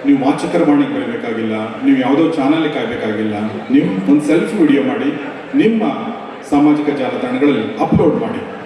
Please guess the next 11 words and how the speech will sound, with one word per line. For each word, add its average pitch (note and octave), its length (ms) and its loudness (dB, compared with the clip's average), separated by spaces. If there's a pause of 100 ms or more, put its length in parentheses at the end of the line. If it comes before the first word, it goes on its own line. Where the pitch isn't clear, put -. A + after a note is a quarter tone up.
(140)
ಅದ್ರಲ್ಲಿ C3+ 340 -2
ದಮ್ E3 300 0
ಇದ್ರೆ, D#3 440 -2 (480)
ಸಾರಿ A2+ 500 -4
ಈ A2+ 60 2
ವರ್ಡ್ B2 180 0
ಬಳಸ್ತಾ G#2+ 300 -2
ಇದ್ದೀನಿ, - 320 -6
ದಮ್ C#3 320 2
ಅಂತೇಳಿ, - 340 -6 (540)
ತಾಕತ್ತಿದ್ರೆ - 880 -2